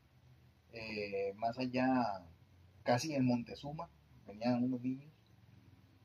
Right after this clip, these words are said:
Eh, de Los Cerros, de Juan Díaz, Quirimán, ¿verdad? Eh, gracias a Dios este proyecto ha podido tocar, este, a familias humildes,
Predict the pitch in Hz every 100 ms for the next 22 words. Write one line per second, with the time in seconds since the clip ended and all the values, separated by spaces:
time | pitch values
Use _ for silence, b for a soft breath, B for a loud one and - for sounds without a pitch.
0 | - - - _ _ _ _ _ _ -
1 | 123 117 110 113 139 127 147 170 180 190
2 | 139 131 123 156 185 185 - - - 127
3 | 120 151 175 190 - - - - - -
4 | 123 - - - - - - - - -
5 | 104 101 98 95 87 - - - - -
6 | - 147 139 175 180 156 175 185 190 185
7 | 151 131 143 143 - 185 151 - - -
8 | - - - - - - - - - -
9 | _ 135 135 156 160 165 170 180 147 143
10 | 175 175 143 123 - 123 117 113 117 113
11 | 139 151 165 147 117 - - - - -
12 | - - _ _ _ _ - 123 160 170
13 | 196 - -